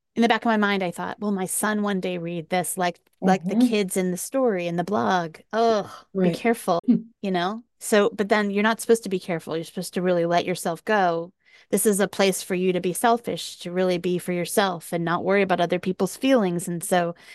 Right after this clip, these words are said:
Speaker 1: you could technically burn it at the end.
Speaker 2: I did think of burning it. And also, yeah, so I agree. Um, at first, I didn't like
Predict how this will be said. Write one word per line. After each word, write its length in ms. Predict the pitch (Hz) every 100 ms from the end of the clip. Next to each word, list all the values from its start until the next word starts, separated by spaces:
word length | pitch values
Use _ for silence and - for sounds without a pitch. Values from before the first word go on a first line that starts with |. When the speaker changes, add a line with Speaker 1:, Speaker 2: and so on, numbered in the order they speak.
| - -
Speaker 1:
you 160 | 226 247
could 160 | 240 -
technically 560 | 220 - 214 - 220
burn 340 | 196 214 311 247
it 180 | 131
at 120 | 165 -
the 140 | 165
end. 340 | 147 - - _ _ _ _ _ _
Speaker 2:
I 120 | 226 233
did 280 | 247 311 294
think 180 | 247
of 160 | 254 190
burning 340 | 214 202 185
it. 220 | 160 139 -
And 140 | 226
also, 600 | 214 254 - 285 269 240 - - -
yeah, 420 | 165 208 - - -
so 320 | - 180 - _
I 120 | 165
agree. 400 | 160 - - - _ _ _ _ _ _ _ _ _ _ _ _ -
Um, 520 | 240 233 220 214 220 -
at 180 | 247
first, 560 | 330 427 523 - - - - _ _ -
I 80 | 247
didn't 240 | 277 262
like 400 | 226 233 226 -